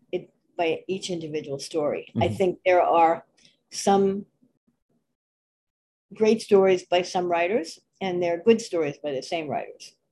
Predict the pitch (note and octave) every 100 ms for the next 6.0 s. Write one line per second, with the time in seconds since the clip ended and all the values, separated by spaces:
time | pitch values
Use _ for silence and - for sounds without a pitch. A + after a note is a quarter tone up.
0 | - - A2 F2 A#2 D3+ - G#2+ - -
1 | G3+ F#3 D3+ C#3 G3+ - G#3+ F#3+ F#3+ -
2 | G3+ F#3 E3+ E3+ F3 E3+ - F3+ D#3 B2+
3 | C3 - - - D3+ C#3 C#3 D3 B2+ -
4 | _ B2 A#2 - D#2 F#2 - D#3 C3+ _
5 | A#2+ A#2 C3+ - - - E4 B3+ A#3+ A#3